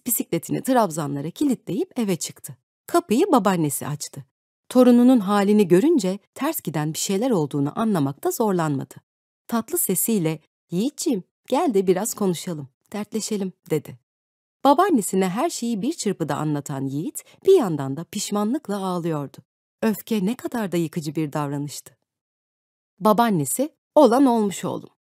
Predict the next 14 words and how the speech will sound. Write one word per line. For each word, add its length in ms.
Sen 320
de 100
öfkenin 500
ne 80
kadar 340
zararlı 460
bir 180
davranış 440
olduğunu 460
acı 280
bir 120
tecrübeyle 720
deneyimlemiş 640
oldun. 240